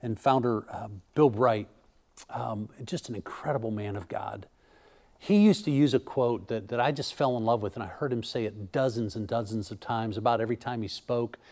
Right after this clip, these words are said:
every crew, uh, staff training, he would remind us of this simple truth.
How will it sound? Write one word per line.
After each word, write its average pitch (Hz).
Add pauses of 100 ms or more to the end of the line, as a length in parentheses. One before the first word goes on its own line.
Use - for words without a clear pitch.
(260)
every 113
crew, 131 (280)
uh, 98
staff -
training, 131
he 165
would 107 (180)
remind 117
us 90
of 101
this 123
simple 127
truth. 104